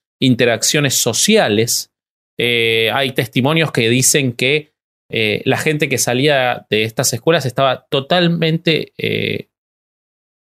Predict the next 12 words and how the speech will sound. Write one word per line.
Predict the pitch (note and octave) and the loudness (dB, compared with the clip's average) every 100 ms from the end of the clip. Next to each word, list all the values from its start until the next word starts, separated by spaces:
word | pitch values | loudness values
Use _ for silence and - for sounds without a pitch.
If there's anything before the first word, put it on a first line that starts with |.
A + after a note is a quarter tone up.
| - | -2
o | B2 A2+ | -2 0
absolutamente | A#2+ A#2+ - C#3+ E3 F#3+ E3 D#3+ D#3 D#3 C3 | -2 -2 0 2 2 2 0 0 0 -2 -2
poco | _ F3 F3+ F#3 E3+ | _ -2 0 0 0
preparada | C3 A#2+ C3 C#3+ | 0 0 2 2
para | A#2+ A#2 | 0 0
ser | B2+ A#2+ | -2 0
padres, | G#3 G#3+ B2 A#2+ - | 2 2 2 0 -4
para | - A2 G2 | -4 -2 -2
criar | - A2 C3+ D3+ | -2 0 0 2
a | B2+ | 0
alguien, | F#3+ D3+ C3 C3+ | 0 0 -2 -2
porque | - A#2 A2+ | -2 0 -4